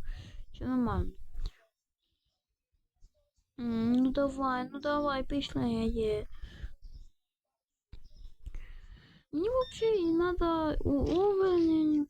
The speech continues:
е, уровень повищать і, е, нанять першого робочого.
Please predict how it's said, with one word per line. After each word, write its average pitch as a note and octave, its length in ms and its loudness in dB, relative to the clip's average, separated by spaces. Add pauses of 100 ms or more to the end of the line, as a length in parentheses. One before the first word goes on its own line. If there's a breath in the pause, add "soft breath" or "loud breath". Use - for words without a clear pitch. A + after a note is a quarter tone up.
(120)
е, - 40 -4 (280)
уровень D4+ 840 2
повищать C4 640 -2
і, A#3 480 2 (680 loud breath)
е, A3 260 4
нанять A#3+ 680 2
першого B3 520 -2
робочого. C4+ 880 0